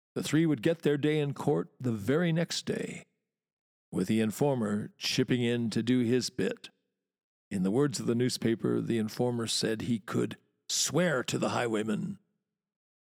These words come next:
in return, of course, for a fee. And sure enough, the three appeared before Sir John Fielding at what was called the public office in Bow Street.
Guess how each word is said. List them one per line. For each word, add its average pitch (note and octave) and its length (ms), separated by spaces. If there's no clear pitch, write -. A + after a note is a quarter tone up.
in G2+ 140
return, C3+ 360
of G#2+ 140
course, F#2 500
for - 220
a E3+ 80
fee. - 540
And A#2+ 220
sure F3+ 220
enough, E3+ 420
the A#2 100
three D3 280
appeared D#3+ 420
before B2 380
Sir E3+ 320
John D#3 260
Fielding D#3 580
at A#2 140
what - 180
was D#3+ 200
called C#3 400
the B2+ 80
public D3+ 440
office C#3+ 500
in C#3 240
Bow A#2+ 200
Street. - 540